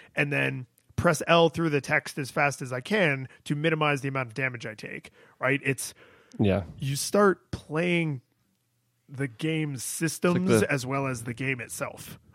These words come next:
Speaker 2: Yeah, it, and it makes battles, like, there's a Pyrrhic victory of, like, "Well,
Speaker 1: <laughs>
Speaker 2: I'm gonna beat 'em, but I'm not walking away with both my arms. Like, <laughs> one of 'em's gonna be gone <laughs> when I, when I get out of this battle."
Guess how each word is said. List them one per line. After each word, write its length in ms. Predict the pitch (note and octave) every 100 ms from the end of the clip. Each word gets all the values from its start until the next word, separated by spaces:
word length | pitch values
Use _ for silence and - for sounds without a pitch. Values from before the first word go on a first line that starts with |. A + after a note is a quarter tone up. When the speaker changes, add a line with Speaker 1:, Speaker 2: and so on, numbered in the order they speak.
| _ _ _ _ _ _ _ _ _ _ _ _ _ _ _ _ _ -
Speaker 2:
Yeah, 260 | C3 A2
it, 200 | F#2 G#2
and 380 | G#2+ A2+ A2 G2
it 140 | - G#2+
makes 300 | A#2 B2 -
battles, 600 | A#2+ G#2 G#2 G#2 F#2+ F#2+
like, 360 | G2 F#2 - _ _ -
there's 340 | - - G#2+
a 60 | G#2
Pyrrhic 420 | A#2 B2 A2 G2
victory 460 | G2 G#2 - G#2 G2+
of, 120 | G2
like, 180 | G2+ G2
"Well, 400 | G#2+ A#2 A#2 A#2 -
Speaker 1:
<laughs> 100 | -
Speaker 2:
I'm 140 | G2+
gonna 160 | A2 G#2+
beat 300 | F#2+ A2+ A2+
'em, 240 | G#2 G2+
but 300 | G2 G2+ F#2+ - _ _ _ _ -
I'm 140 | A2+
not 240 | C3 B2
walking 380 | A#2+ A2+ G#2 A2
away 300 | G2+ G#2 G2+
with 180 | G2+ F#2
both 240 | G2+ G2
my 160 | - F#2+
arms. 380 | F#2+ F#2 G2 -
Like, 200 | G#2+ -
<laughs> 60 | -
one 200 | B2 A#2+
of 120 | A#2
'em's 280 | G#2+ G#2 G2+
gonna 260 | A2 A2
be 120 | G#2 - -
gone 340 | - - -
<laughs> 180 | - A2+
when 100 | -
I, 140 | - - -
when 180 | - A2
I 40 | A2+
get 160 | B2
out 120 | A2+
of 80 | G#2+
this 140 | G#2+ -
battle." 420 | - G#2 G#2